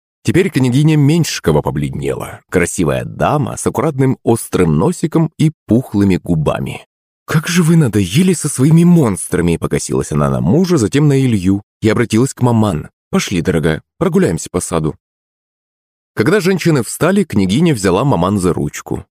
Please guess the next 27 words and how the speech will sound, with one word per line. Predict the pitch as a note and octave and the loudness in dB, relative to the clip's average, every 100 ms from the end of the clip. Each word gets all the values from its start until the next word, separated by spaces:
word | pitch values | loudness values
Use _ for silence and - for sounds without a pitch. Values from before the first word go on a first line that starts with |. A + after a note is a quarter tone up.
| _ | _
«Расскажу | - - - F2 | -12 -8 -2 0
тебе, | D#3+ F#3 | 0 0
как | C#3+ - | -2 -2
я | D2+ | -2
недавно | D2 F2+ E3 E3+ | 0 0 2 2
новую | A#2+ C#3+ D3+ | 2 2 0
сумочку | - A3 G3+ - - | 0 -4 -4 -6 -4
выбирала | D3 - - - - B2 | -2 -2 -2 -6 -10 -12
из | - - | -10 -4
последней | - - - D#3+ G3 | -4 -2 0 2 2
коллекции», — | G3 G#3 - - - A#2 | 0 -2 -6 -8 -8 -6
тихо | - - - | -4 -4 -2
проговорила | D#3+ A#2+ G#2+ C#3+ C3+ | 0 0 2 2 2
она | A#2 | 2
маме | A#2 F#2+ G2 | 2 2 2
Наташе. | F#2+ E2+ E2+ - G2 _ _ | 0 -2 -4 -8 -14 _ _
«Да | G3 | -6
что | - - - C4+ - | -6 -6 -2 -2 -2
ты!» — | - - | -6 -8
заблестела | - G#2+ G2+ - F3+ F3 | -2 0 0 0 2 4
глазками | B2+ D3 - C3+ | 2 0 0 2
Маман. | C3 B2+ A2 F2+ F#2+ _ - | 2 2 2 0 -4 _ -4
«Интересно». | F2 F#2+ G#3+ A#3 D3+ - F3+ F#3 - _ _ _ - | 0 2 4 4 2 0 -2 -2 -10 _ _ _ -2
Они | C3 A#3+ | 0 2
вышли | G#3 E3+ F#3 | 2 2 0
из | E3+ D#3+ C#3 | 0 0 0
дома. | A2 G#2+ A2 | 0 2 0